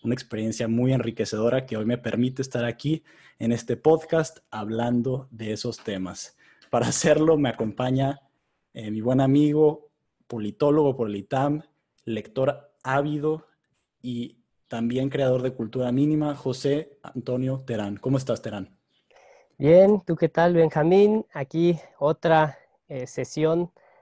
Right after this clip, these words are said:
Speaker 2: del podcast de Cultura Mínima. Y ahora vamos a hablar de uno de mis escritores favoritos, que,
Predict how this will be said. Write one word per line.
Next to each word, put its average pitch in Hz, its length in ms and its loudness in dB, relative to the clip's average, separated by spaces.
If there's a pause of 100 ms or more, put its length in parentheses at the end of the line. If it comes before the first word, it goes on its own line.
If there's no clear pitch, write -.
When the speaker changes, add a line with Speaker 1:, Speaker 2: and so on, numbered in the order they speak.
(220)
Speaker 2:
del 120 260 -8
podcast 160 500 -2
de 127 80 -4
Cultura 143 420 -4
Mínima. 170 480 -2 (480)
Y 139 80 -4
ahora 156 220 2
vamos 156 340 -2
a 127 60 -4
hablar 147 460 0 (120)
de 147 380 -6
uno 156 260 -4
de 139 120 -2
mis 123 200 -8
escritores 143 760 -6
favoritos, 131 840 -4 (800)
que, 190 360 2